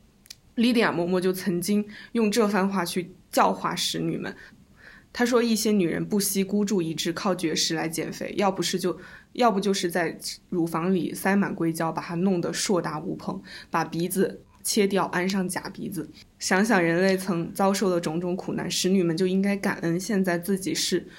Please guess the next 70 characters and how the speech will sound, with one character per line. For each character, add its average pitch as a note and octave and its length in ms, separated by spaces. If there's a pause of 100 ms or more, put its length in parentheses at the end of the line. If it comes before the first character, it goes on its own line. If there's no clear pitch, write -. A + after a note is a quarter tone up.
(140)
对 A3 100
国 E3 240
家 F#3 160
还 F#3 180
有 F3 120
用 F#3 240
处 E3+ 180
的， E3 120
所 E3 180
以 D#3+ 60
可-， E3 200 (160)
可 - 160
以 F3 80
得 E3+ 140
到 D#3+ 160
庇 E3 260
护。 - 280 (500)
激 B3+ 160
烈 B3 160
国 F3+ 140
的 E3+ 80
建 F3+ 260
立 E3+ 100
无 E3 220
疑 F3 220
就 F#3 160
是 F#3 180
把 D3+ 200
女 E3+ 200
性 F3+ 240
献 F3+ 260
出 E3 260
了 D#3+ 200
作 F3+ 180
为 D#3+ 120
替 E3+ 240
罪 E3 160
羊， - 200 (280)
我 F3+ 80
觉 F3+ 180
得 G3 100
莉 A#3+ 120
莉 A#3 60
亚 G3+ 120
嬷 E3 160
嬷 F3+ 140
是 F3+ 160
完 D#3 200
全 E3 280
洞 E3+ 180
悉 E3 220
这 E3 120
一 - 80
切 - 220
的。 - 160 (360)
对 A3+ 160
自 B3 220
由 F3 140
主 F3+ 120
义 - 60
的 E3+ 100
反 E3+ 300
驳 F3 160
就 G#3+ 180
一 D#3 200
定 G3 220
要 E3 280 (140)
回 D3+ 240
退 G#3 200
到 E3 300